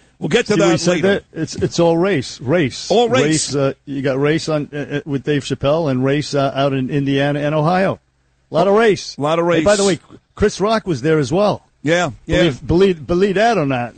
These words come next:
Speaker 1: Yeah, that was a big, that was a big deal. Again, he, it's the new Netflix special, and, uh, like, uh, Bernie just said, Chris Rock was there, Jamie Foxx was there. It was a star-studded event.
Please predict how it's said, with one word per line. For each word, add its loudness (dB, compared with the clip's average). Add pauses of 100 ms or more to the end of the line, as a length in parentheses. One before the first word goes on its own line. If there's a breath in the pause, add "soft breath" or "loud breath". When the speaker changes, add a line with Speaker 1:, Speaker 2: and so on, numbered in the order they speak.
(160)
Speaker 1:
Yeah, 0
that 2
was -2
a -2
big, -2
that 0
was 0
a -4
big -2
deal. 0
Again, 0
he, 0
it's -6
the -2
new 2
Netflix -2
special, -2
and, -2 (460 soft breath)
uh, 0
like, -2
uh, -2
Bernie 0
just -4
said, -2
Chris -4
Rock 0
was -6
there, 2
Jamie -2
Foxx -2
was 0
there. 2
It -4
was -2
a 0
star-studded -2
event. -2